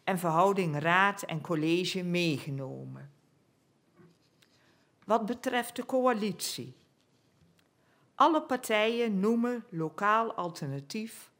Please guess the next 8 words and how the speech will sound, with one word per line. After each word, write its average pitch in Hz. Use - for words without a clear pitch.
als -
coalitiepartij. 143
Door 160
zeven 254
partijen 208
werd 175
de 180
combinatie 202